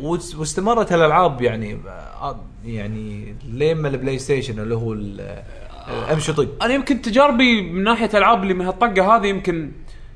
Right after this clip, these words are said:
Speaker 2: يمكن لعبت باتل تودز.
Speaker 1: وباتل تودز
Speaker 2: يعني
Speaker 1: عندك
Speaker 2: باتل
Speaker 1: على
Speaker 2: تودز
Speaker 1: السوبر.
Speaker 2: لعبتها على أيامها.
Speaker 1: إيه.
Speaker 2: زين، يعني أوكي، أنا، أنا عيال عمي كانوا
Speaker 1: يمكن
Speaker 2: يكرهونها.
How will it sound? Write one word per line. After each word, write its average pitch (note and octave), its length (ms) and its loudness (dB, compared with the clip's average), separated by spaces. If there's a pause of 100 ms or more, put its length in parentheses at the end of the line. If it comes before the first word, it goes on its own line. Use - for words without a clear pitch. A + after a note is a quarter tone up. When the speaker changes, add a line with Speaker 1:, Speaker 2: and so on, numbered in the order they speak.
(920)
Speaker 2:
يمكن G#3+ 300 0
لعبت G3 400 0
باتل G#3+ 280 2
تودز. A3+ 560 0 (280)
Speaker 1:
وباتل C3+ 260 -2
تودز C3+ 360 0
Speaker 2:
يعني A2 220 0
Speaker 1:
عندك E3 180 4
Speaker 2:
باتل A#3+ 180 6
Speaker 1:
على - 100 4
Speaker 2:
تودز C#4+ 100 6
Speaker 1:
السوبر. A3 180 6
Speaker 2:
لعبتها A#3 240 4
على G#3 120 6
أيامها. D3 480 4
Speaker 1:
إيه. A#2 260 -4
Speaker 2:
زين، E3+ 280 2
يعني F3 280 2
أوكي، G#3 260 2
أنا، F#3 380 2 (600)
أنا D#3+ 80 4
عيال F#3 260 4
عمي A#3+ 180 6
كانوا B3 140 4
Speaker 1:
يمكن A3 120 4
Speaker 2:
يكرهونها. G#3 360 6